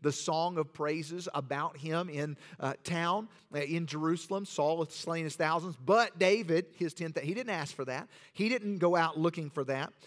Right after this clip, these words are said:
He was just content to serve in the shadows, uh, being that simple servant. But when we look at all three of these rulers,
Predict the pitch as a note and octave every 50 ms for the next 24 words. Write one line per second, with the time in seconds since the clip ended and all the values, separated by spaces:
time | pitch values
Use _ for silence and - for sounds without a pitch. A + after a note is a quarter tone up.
0 | - _ - F3 G#3 A#3+ C4 A3+ - - - F#3 E3 - - - E3 D3+ - F3+
1 | F#3 - F#3 F3+ - - G3+ F#3+ G3+ G3 G#3 G3+ G3+ - A3+ G#3 G#3 A3+ - -
2 | A2+ A#2+ - - - - _ - C3+ C#3+ C#3 A#2+ F3 F#3+ G3+ G#3+ G#3+ G#3 G3 F#3+
3 | F3+ F3 F3 - - - - G#3+ A#3 B3 - - - A#3 A#3+ A#3 A#3 - - -
4 | - _ - - - - - A#3 A3+ G#3+ G3+ E3+ D#3 D#3+ D3 - - - - -
5 | _ - D#3 F3 D#3+ F3 F3 F3+ F#3 F3+ F3+ F#3+ A#3+ C#4+ - - A3 - E3+ F#3+
6 | A3 A#3+ B3 - - G3+ G#3+ A3 G#3+ G3+ F#3 D#3 F3 E3 D3+ C#3 - D#3 E3+ A3
7 | B3+ B3+ A3+ D#3+ B2+ B2+ C#3+ F3+ - -